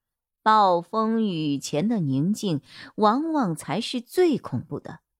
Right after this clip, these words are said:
在这样的情况下，要么是屋外的僵尸已经走了，要么是正在酝酿大招。“要不要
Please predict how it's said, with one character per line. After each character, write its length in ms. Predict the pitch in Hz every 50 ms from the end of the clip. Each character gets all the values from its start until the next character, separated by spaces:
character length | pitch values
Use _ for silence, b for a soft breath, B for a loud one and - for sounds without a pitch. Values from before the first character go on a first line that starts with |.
| _ _ _ _ _ _ _ _ b b b b
在 160 | b - 311 302
这 280 | - - 359 359 330
样 120 | 285 240 202
的 80 | 202
情 220 | 180 - - 180 226
况 220 | - 254 226 233
下， 220 | 233 - 240 226
要 220 | 220 247 285 269 254
么 120 | 220 226
是 160 | 233 - 233
屋 180 | 226 220 - 269
外 160 | 269 262 233
的 60 | 175
僵 260 | 196 - 254 262 269 277
尸 140 | - 262
已 100 | 220 147
经 180 | - - 247 269
走 220 | 269 - - - -
了， 200 | - - 139 160 B B B B B B B B
要 240 | 294 339 339 302 214
么 220 | 170 - - - _ _ _ -
是 180 | - - 196
正 380 | 185 - - 302 262 208 170 151
在 320 | - - 208 175 - - -
酝 280 | 247 254 202 170 156
酿 200 | 175 220 208 160
大 380 | - - - 302 294 247 180 160
招。 300 | - - 120 - - _ _ _ _ _ _ _ _ _ _ _ _ _ _ _ _ _ _ _ _ _ _ _ _ _ _ _ _
“要 260 | - 208 202 180 - 101
不 180 | - - 147
要 460 | 123 135 143 143 123 95 - - -